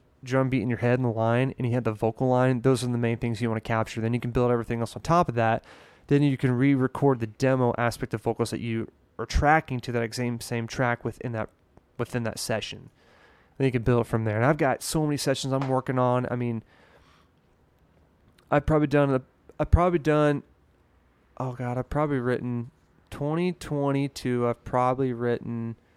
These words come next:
eight or nine songs. Past two years, I probably have about a good twenty some songs that I've written I'm working on currently right now. And then also,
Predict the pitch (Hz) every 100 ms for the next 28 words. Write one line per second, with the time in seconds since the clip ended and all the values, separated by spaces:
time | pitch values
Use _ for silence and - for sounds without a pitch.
0 | _ _ _ _ _ _ _ _ _ _
1 | - 127 127 123 123 120 - 113 113 113
2 | - 131 135 - - 139 127 123 123 123
3 | - 113 - 120 117 110 117 117 123 117
4 | 113 - 117 117 - 120 117 - 113 -
5 | 107 107 - 98 104 104 104 104 104 101
6 | 101 - 107 107 107 107 _ _ _ _
7 | _ _ - 143 107 120 113 113 113 110
8 | 107 _ _ _ _ - 139 143 151 -
9 | 147 127